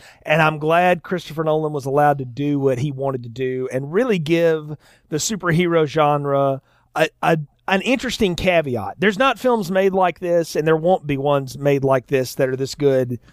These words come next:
ever again. I mean, it's in, in that world, because more of those films tend to lean toward the,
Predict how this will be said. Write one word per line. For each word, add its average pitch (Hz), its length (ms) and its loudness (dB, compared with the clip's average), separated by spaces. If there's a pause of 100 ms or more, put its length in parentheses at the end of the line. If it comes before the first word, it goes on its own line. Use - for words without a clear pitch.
(400)
ever 170 340 2
again. 120 380 -2
I 117 80 -6
mean, 135 200 -4
it's 135 200 -2
in, 156 320 2
in 151 160 2
that 147 240 0
world, 127 360 -2
because 135 560 0 (320)
more 196 460 2
of 180 80 0
those 175 240 2
films 165 340 0
tend 165 200 0
to 151 80 0
lean 151 340 0
toward 139 640 0
the, 120 520 -2